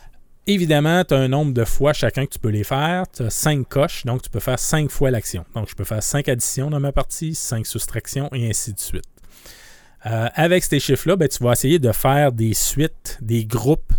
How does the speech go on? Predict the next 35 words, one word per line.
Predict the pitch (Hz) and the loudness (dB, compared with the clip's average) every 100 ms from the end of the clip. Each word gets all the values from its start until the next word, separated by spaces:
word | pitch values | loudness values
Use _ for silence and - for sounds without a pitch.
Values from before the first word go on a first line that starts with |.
| - | 4
de | 113 | 2
mêmes | 113 110 | 2 0
chiffres | 107 - 190 - - - | -2 -2 -2 -4 -14 -4
ou | 196 | -2
des | 190 151 | 2 2
suites. | - - 113 - 110 | 2 0 -4 -6 -8
Donc, | 104 98 | -6 -4
un, | 107 117 | -4 -4
deux, | 101 110 | -2 -4
trois, | - 101 113 | -4 -4 -4
quatre, | 104 107 110 | -6 -6 -6
cinq, | - 101 | -8 -10
six, | 95 104 | -10 -10
sept, | 104 - 107 - | -10 -10 -10 -10
et | 107 | -8
ainsi | 101 - 104 | -8 -8 -10
de | |
suite. | - - 120 - - - - - - - | -8 -6 -6 -6 -20 -20 -20 -20 -20 -6
Donc, | 131 139 | -2 0
très, | - 180 | 2 2
très | - 160 | 4 4
simple. | 147 156 165 | 4 2 2
Encore | 143 143 123 | 2 2 0
une | |
fois, | 107 147 | 0 -2
ça | 143 117 | -2 -2
s'explique | - 113 - 131 143 | -4 -6 -6 -2 -2
en | 117 113 | -2 -4
deux, | 104 110 143 | -2 2 2
trois | 147 - 123 | 2 0 0
minutes. | 120 104 120 - - | 2 0 -2 -6 -6
Une | 156 147 | -2 0
partie | - 120 - 143 131 | 2 0 0 -4 -2
va | 117 | -2
durer | 110 107 101 110 117 113 | -2 -2 0 2 2 0